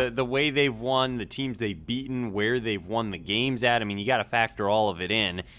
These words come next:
and, and it's been a pretty impressive first seven games for Morris. And again, even the losses, Ryan, they're close. I-, it's not like they get blown out. So they're, they're competitive every single time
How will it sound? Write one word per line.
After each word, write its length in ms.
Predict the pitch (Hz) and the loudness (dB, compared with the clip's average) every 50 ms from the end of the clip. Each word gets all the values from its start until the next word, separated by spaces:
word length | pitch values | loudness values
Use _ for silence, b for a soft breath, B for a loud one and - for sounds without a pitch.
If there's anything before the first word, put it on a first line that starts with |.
| b b b | b b b
and, 220 | - 104 104 95 92 | 0 0 0 2 0
and 140 | 107 101 107 | -2 0 -2
it's 120 | 107 - | -4 -2
been 180 | - 123 123 113 | 0 0 0 0
a 60 | 101 | -2
pretty 320 | - - 131 127 123 113 | -4 -4 -4 -4 -2 -4
impressive 480 | 101 92 82 110 110 107 - - 82 - | -4 -4 -2 -2 -2 -2 -4 -8 -10 -8
first 280 | - 107 104 95 - | -6 -6 -6 -6 -4
seven 280 | - 104 101 95 92 87 | -4 -4 -2 -2 -4 -4
games 360 | 87 92 95 95 92 87 - b b b b b b | -2 -2 -2 -2 -4 -6 -10 b b b b b b
for 120 | - 127 | -4 -2
Morris. 240 | 120 113 101 87 - | 0 0 0 0 -2
And 60 | 127 143 | -4 -2
again, 200 | 147 185 160 135 | 0 0 0 0
even 200 | 160 170 185 170 | -2 -2 0 0
the 80 | 127 | 0
losses, 480 | 101 98 101 123 135 - - 127 104 90 | 2 4 4 4 4 2 -2 -8 -6 -2
Ryan, 320 | 101 95 98 95 95 92 | -2 -2 -2 -2 -4 -4
they're 120 | 82 113 113 | -4 -4 -4
close. 600 | - - - 156 196 175 - 76 - - - - | -4 -4 0 2 4 4 2 0 -6 -16 -12 -8
I-, 40 | - | -6
it's 280 | 123 113 107 131 131 131 | -4 -4 -4 -6 -4 -4
not 180 | 143 147 147 | -4 -4 -2
like 160 | 165 175 165 - | -4 -6 -4 -6
they 120 | 160 147 | -8 -4
get 200 | 131 151 139 - | -4 -4 -4 -4
blown 300 | - 127 135 135 123 113 | -2 0 0 0 2 2
out. 320 | 117 131 107 76 - - | 4 4 2 2 -2 -12
So 360 | - - - 107 107 104 101 95 | -12 -6 -2 0 0 0 0 -2
they're, 280 | 95 104 113 113 107 104 | -2 -4 -4 -2 -4 -4
they're 240 | 101 110 117 127 | -4 -4 -4 -4
competitive 600 | 127 - 139 104 - 120 143 156 135 113 101 85 87 | -4 -6 -10 -8 -4 -4 -4 -2 0 -2 -2 -2 -2
every 280 | 87 107 110 120 120 | -4 -4 -2 -4 -6
single 300 | 107 - 117 113 101 101 | -6 -6 -8 -8 -8 -8
time 440 | 87 - 113 113 113 107 98 92 87 | -8 -4 -2 -2 0 0 -2 -4 -6